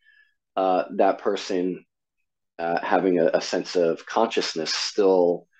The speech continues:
uh, there and within them. Um, and this also, uh, this dives into another, another, uh, deeper offshoot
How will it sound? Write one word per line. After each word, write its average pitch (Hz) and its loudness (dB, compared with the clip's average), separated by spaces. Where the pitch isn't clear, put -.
uh, 76 -2
there 90 0
and 80 0
within 85 4
them. 57 -4
Um, 92 4
and 123 6
this 127 4
also, 110 6
uh, 87 4
this - -2
dives 90 2
into 90 4
another, 85 2
another, 87 0
uh, 80 0
deeper 87 -2
offshoot 82 0